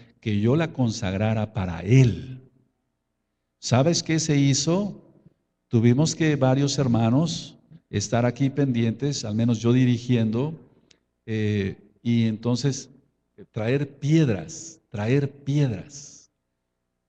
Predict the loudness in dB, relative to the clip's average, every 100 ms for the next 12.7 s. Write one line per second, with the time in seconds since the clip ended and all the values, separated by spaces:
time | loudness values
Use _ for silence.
0 | -4 -2 0 0 0 0 2 2 2 0
1 | -2 0 2 2 0 -2 -2 -2 -2 0
2 | 0 0 -4 -6 -6 -10 -12 -10 -4 2
3 | 4 4 2 0 0 -2 0 -2 -4 -10
4 | -14 _ _ _ -4 0 0 2 0 0
5 | -2 -2 -2 -2 -2 0 0 0 0 -2
6 | -4 -4 -2 -2 -4 -10 _ _ _ -6
7 | -6 -6 -10 -10 -12 -16 _ _ _ _
8 | _ _ _ _ _ _ _ _ _ _
9 | _ _ -2 0 2 6 8 8 4 -2
10 | -2 -4 0 0 2 0 0 0 2 2
11 | -2 -10 -8 0 0 2 -2 2 2 2
12 | -2 0 2 2 -2 -8